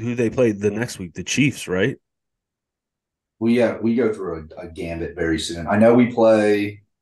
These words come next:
Speaker 2: I know we play Bills, Chiefs, Dolphins, Niners, Cowboys.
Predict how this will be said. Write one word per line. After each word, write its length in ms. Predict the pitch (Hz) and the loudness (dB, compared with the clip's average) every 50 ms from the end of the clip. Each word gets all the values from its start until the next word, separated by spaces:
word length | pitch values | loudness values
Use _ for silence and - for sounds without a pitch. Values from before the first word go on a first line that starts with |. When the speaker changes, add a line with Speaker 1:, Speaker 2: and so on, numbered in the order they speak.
| _ _ _ _ _ _ - - - - _ _ - 117 | _ _ _ _ _ _ -20 -20 -20 -20 _ _ -4 0
Speaker 2:
I 40 | |
know 60 | 123 131 | 2 2
we 80 | 131 127 | 4 4
play 160 | - 110 107 | 2 2 2
Bills, 440 | - 139 120 127 139 151 156 - - | 2 2 4 4 4 4 2 0 -2
Chiefs, 480 | - 135 131 127 131 131 131 - - | 0 2 4 4 4 4 0 -2 -4
Dolphins, 720 | - 113 107 110 110 110 110 120 110 110 113 107 - - _ - | 0 2 4 4 4 4 2 2 2 2 0 -2 -4 -8 _ -10
Niners, 720 | 104 101 98 98 101 107 107 107 107 107 104 - - - - | -8 -6 -4 -4 -4 -2 -2 -2 -2 -2 -4 -6 -8 -12 -14
Cowboys. 1000 | - - 95 92 95 92 90 87 85 85 85 80 78 - - - - - _ | -10 -8 -6 -4 -4 -4 -4 -4 -4 -4 -4 -6 -6 -6 -8 -10 -10 -14 _